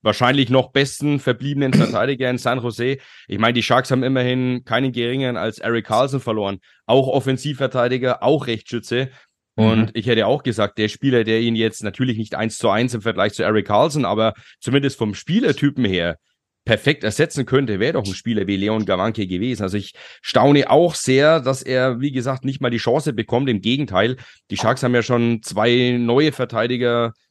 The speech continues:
Speaker 1: nachgelegt, die eigentlich auch auf seiner Position spielen könnten. Also ich verstehe es auch nicht wirklich. Ähm, der zweite Silbermedaillengewinner bei der letzten W M ist Maximilian Suber. Stefan, wie siehst du,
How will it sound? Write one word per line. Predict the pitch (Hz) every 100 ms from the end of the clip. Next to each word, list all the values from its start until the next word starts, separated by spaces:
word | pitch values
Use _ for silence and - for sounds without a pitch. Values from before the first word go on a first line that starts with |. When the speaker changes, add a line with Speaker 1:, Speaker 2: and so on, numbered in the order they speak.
| -
Speaker 1:
nachgelegt, | 110 139 131 127 104 127 131
die | 120 -
eigentlich | 107 107
auch | 123
auf | 127
seiner | - 104 101
Position | 110 101 95 107
spielen | 104 104 95
könnten. | 104 110 113
Also | 98 98 101 - - - - -
ich | - 131
verstehe | 131 127 143
es | 127
auch | 127 175
nicht | 170 101
wirklich. | 113 98 95 - - -
Ähm, | 113 120
der | 131 123
zweite | 113 117 165 165
Silbermedaillengewinner | 151 165 175 170 160 - - 120 131 117 147 151 131 127 151 143 135
bei | 117
der | 123
letzten | 123 135 - 117
W | 120
M | 135
ist | 131 120
Maximilian | 123 - 135 139 120
Suber. | 113 - 196 135 110 - -
Stefan, | - 127 139
wie | 131
siehst | 151 151 156
du, | 147 147 147 147